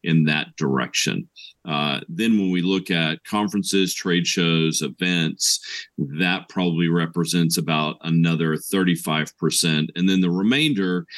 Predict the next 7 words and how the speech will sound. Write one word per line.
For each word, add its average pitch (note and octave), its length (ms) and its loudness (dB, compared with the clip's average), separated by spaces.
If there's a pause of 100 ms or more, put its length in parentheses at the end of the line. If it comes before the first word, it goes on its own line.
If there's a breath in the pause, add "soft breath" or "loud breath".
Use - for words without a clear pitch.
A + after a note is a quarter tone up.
(200 loud breath)
is F2 200 -2
really F#2+ 320 2
our D#2+ 200 -2
outbound E2+ 420 -2
marketing, D#2+ 800 0
our D2+ 240 -2
calling, D#2 840 0